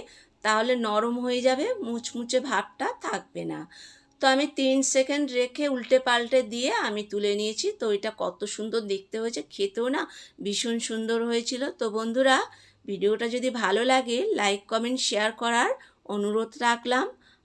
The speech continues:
আর নতুন কোনো বন্ধু হয়ে থাকলে YouTube চ্যানেলটা সাবস্ক্রাইব করে নেওয়ার অনুরোধ রাখলাম। আর এই, এই ভিডিওটা আমার একটু বড় আছে, তবে যার সময় নেই, এটা শেয়ার করে রাখুন, পরে যখন সময় পাবেন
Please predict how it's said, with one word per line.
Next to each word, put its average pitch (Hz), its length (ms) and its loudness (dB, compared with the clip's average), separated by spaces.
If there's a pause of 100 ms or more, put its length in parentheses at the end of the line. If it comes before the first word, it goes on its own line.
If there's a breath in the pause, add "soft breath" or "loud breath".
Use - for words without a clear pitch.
আর 208 200 6
নতুন 214 380 -4
কোনো 254 260 2
বন্ধু 233 380 0
হয়ে 262 200 6
থাকলে 269 420 -2 (540 soft breath)
YouTube 226 480 -2
চ্যানেলটা 247 560 2 (220)
সাবস্ক্রাইব 226 600 -4 (100)
করে 269 220 2
নেওয়ার 233 400 2 (480 soft breath)
অনুরোধ 233 540 0
রাখলাম। 240 500 2 (520 soft breath)
আর 202 200 6
এই, 220 180 2 (140)
এই 233 240 2
ভিডিওটা 233 560 2 (100)
আমার 214 300 0
একটু 220 400 -4
বড় 220 320 6 (180)
আছে, 302 220 -2 (320)
তবে 208 220 0
যার 220 260 0 (120)
সময় 220 340 0
নেই, 254 200 2 (380 loud breath)
এটা 220 240 -4
শেয়ার 220 380 2
করে 240 240 -2
রাখুন, 240 360 0 (200)
পরে 208 280 4
যখন 226 280 -2
সময় 214 420 -2
পাবেন 233 340 0